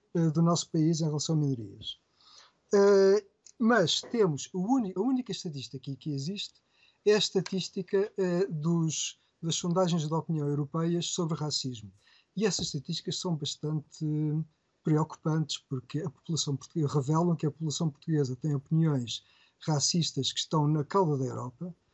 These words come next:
eh, o que significa que não absorveram, eh, o, o, o padrão antirracista, eh, que se seguiu à Segunda Guerra Mundial e, como se sabe,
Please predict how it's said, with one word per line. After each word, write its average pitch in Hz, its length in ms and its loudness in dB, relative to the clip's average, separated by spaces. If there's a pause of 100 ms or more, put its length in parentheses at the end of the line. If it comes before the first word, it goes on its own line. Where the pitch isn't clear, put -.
(380)
eh, 185 260 6
o 196 80 -2
que - 100 -4
significa 190 640 0
que 185 160 -2
não 196 220 6
absorveram, 170 960 0 (440)
eh, 180 440 0
o, 170 420 2
o, 165 520 2 (100)
o - 20 2
padrão 160 680 2
antirracista, 160 1000 -4 (340)
eh, 160 200 2
que - 120 -6
se - 140 -2
seguiu 160 480 0
à 151 80 -6
Segunda 156 280 0
Guerra 143 200 -2
Mundial 147 420 2
e, 147 60 0
como 143 240 -2
se - 140 -2
sabe, 165 260 -2